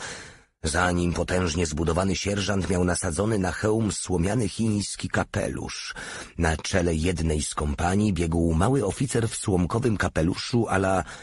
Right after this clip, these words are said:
Maurice Chevalier, z różą zatkniętą za jasno-niebieską wstążkę i kiwającą się wesoło. Nacierali prosto przed siebie, zupełnie nie dbając o śmiercionośny ogień broni automatycznej naszych grenadierów.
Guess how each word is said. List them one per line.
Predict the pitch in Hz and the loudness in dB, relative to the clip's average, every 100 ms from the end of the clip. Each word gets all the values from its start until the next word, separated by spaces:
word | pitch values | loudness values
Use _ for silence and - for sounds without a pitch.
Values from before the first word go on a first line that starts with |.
| - | -6
Maurice | 82 87 92 123 - - | 0 2 2 0 -4 -4
Chevalier, | 87 95 85 110 110 73 80 - - - | 0 0 2 0 0 0 -4 -8 -18 -6
z | 73 78 | -4 0
różą | 87 104 95 90 | 2 2 2 0
zatkniętą | 85 - - 101 107 113 107 | 0 -4 0 2 2 2 0
za | 95 85 | 2 0
jasno-niebieską | 87 - 87 82 76 113 - 98 85 | 0 0 0 0 0 -2 0 0 0
wstążkę | - - 95 92 95 - - - | -2 -4 -2 -2 -2 -4 -2 -2
i | - 110 | -2 -4
kiwającą | - 87 85 101 139 120 107 104 | 0 0 2 0 0 -2 -2 0
się | 98 101 | -2 -4
wesoło. | 82 80 - 80 82 78 - - - - - | -2 -4 -4 -6 -6 -6 -6 -8 -12 -12 -2
Nacierali | 90 - 98 98 101 | -2 0 0 2 0
prosto | 78 - 95 110 - - 101 | 0 0 2 2 0 -4 -4
przed | - 85 | -4 -4
siebie, | - 117 107 | -4 -2 -2
zupełnie | 95 123 131 143 | 0 0 2 2
nie | 117 | 2
dbając | 98 98 120 117 | 2 0 0 0
o | - | -4
śmiercionośny | - 101 85 - 95 123 - 113 - | 0 0 0 0 2 0 -2 -4 0
ogień | 117 113 110 | 2 2 2
broni | 87 104 117 98 | 2 2 2 0
automatycznej | 92 92 87 78 - - 117 113 | 0 2 0 0 -4 -2 0 2
naszych | 95 92 92 80 | 0 -2 -4 -4
grenadierów. | 78 82 87 73 69 82 65 - - - - | -4 -2 -2 -4 -4 -6 -6 -10 -14 -16 -20